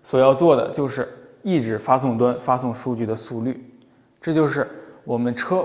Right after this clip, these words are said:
不能跑得特别快，如果跑特别快的话，大家都在，都在那里，就会很容易造成拥堵。网络它也是有一定承受负荷的，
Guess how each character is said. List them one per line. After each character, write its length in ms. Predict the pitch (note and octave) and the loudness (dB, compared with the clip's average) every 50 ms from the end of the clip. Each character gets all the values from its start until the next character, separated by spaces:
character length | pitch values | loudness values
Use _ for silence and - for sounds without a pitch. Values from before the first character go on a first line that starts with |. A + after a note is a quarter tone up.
| F3+ - | -4 -6
不 100 | - F3+ | -6 -4
能 140 | E3 D#3 E3+ | -4 -4 -6
跑 260 | - - - A2+ A2 G2+ | -8 -8 -10 -10 -10 -12
得 80 | B2 B2+ | -14 -16
特 340 | - - F#3+ G3 F#3 C3+ | -6 -2 0 2 2 2
别 160 | - C3 - B2 | 0 -2 -6 -8
快， 240 | - - C3+ G#2+ - C3 | -6 -6 -6 -6 -6 -4
如 100 | C#3+ E3 | -2 0
果 80 | F#3+ | 0
跑 240 | F3+ - - A#2+ A#2 | 0 -2 -4 -10 -10
特 180 | - - G3 F3 | -8 -6 -4 -4
别 140 | C3+ A#2 | -4 -4
快 240 | A2 - - B2+ A2+ | -6 -6 -6 -6 -6
的 80 | A2+ A2 | -6 -6
话， 180 | A#2+ A2+ - - - - _ _ _ - | -8 -10 -12 -14 -18 -20 _ _ _ -14
大 140 | - C#3 C3 | -12 -10 -8
家 60 | B2+ | -6
都 180 | C3 C#3+ C#3+ | -4 -2 -2
在， 160 | C#3+ C#3 B2+ B2+ | 0 0 0 0
都 180 | B2+ C#3 C3+ | -2 -4 -4
在 140 | C#3 C#3 C3 | -2 -2 -2
那 140 | B2 A2+ G#2+ | -2 -2 -4
里， 120 | G#2+ G#2+ - - - | -6 -8 -10 -12 -12
就 100 | - B2 | -10 -10
会 260 | C3 B2 A#2 A2+ - - - - _ _ _ | -8 -8 -10 -10 -12 -16 -20 -20 _ _ _
很 180 | - - D3 | -14 -10 -8
容 200 | C3 A2+ G#2+ B2+ | -6 -4 -4 -4
易 40 | D3 | -6
造 160 | C#3 - A#2+ | -6 -6 -8
成 160 | A2 A#2+ A#2+ A2+ | -8 -8 -8 -8
拥 220 | A#2 A#2 A#2 A2+ | -8 -6 -8 -8
堵。 100 | - - - - - - _ _ _ _ _ _ - | -10 -12 -14 -18 -20 -20 _ _ _ _ _ _ -6
网 220 | C3 B2+ A#2 A#2+ | -4 -2 0 0
络 340 | D#3 F3 - - - - - | 0 0 -2 -4 -8 -14 -16
它 160 | - - - D#3 | -8 -4 -2 -2
也 140 | C#3+ A2+ | -2 -2
是 180 | G#2+ - D3 C3+ | -2 -2 -2 -2
有 160 | B2 G#2+ G#2+ | -2 -2 -2
一 60 | G#2+ | -4
定 260 | A2+ C#3+ C#3+ B2 - - - - | -4 -6 -6 -6 -8 -12 -16 -16
承 240 | - - B2+ A#2 A2+ | -12 -8 -8 -6 -4
受 120 | D3+ C#3+ | -4 -4
负 200 | C3 - - C3+ | -4 -4 -8 -10
荷 200 | C3 D#3+ D#3 C3+ | -6 -2 -2 -2
的， 160 | - - - | -2 -4 -8